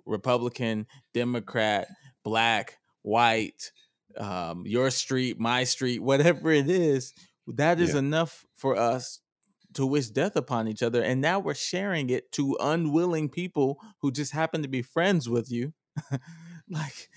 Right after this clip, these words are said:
Speaker 1: th-, it's, it's ridiculous. And so for us to have humanity for criminals, we, we don't even have humanity for other citizens right now. We're so far removed from that.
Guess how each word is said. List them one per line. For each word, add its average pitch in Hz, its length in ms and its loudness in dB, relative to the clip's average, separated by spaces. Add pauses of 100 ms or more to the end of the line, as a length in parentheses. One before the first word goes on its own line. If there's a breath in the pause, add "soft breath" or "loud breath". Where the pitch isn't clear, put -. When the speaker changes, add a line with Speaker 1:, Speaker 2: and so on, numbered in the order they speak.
(220 loud breath)
Speaker 1:
th-, - 160 0
it's, 147 320 2
it's 139 240 0
ridiculous. 117 720 -2
And 120 160 -2
so 123 380 2 (720 loud breath)
for 139 120 6
us 165 220 6
to 139 140 4
have 139 240 2
humanity 135 640 0
for 101 340 -4
criminals, 143 600 4 (240)
we, 214 240 2
we 233 160 0
don't 226 160 2
even 170 180 0
have 147 160 2
humanity 147 600 -2
for 135 200 0
other 139 260 2
citizens 123 640 -4
right 104 200 -6
now. 107 360 -6 (260)
We're 151 140 -2
so 185 300 0
far 160 280 -2
removed 143 460 -2
from 107 180 -8
that. - 220 -14